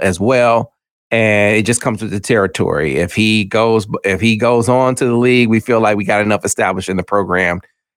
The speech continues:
to really carry it on. So I don't think that it's a debilitating thing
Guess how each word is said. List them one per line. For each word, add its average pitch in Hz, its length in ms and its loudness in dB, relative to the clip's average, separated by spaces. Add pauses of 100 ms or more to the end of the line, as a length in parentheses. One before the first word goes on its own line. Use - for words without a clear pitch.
to 117 100 0
really 101 280 2
carry 98 360 0
it 90 80 2
on. 90 300 0
So 98 320 0 (380)
I 147 160 0
don't 190 200 0
think 165 240 0
that 147 300 0
it's 151 260 0
a 131 140 2
debilitating 117 1040 0
thing 90 480 -2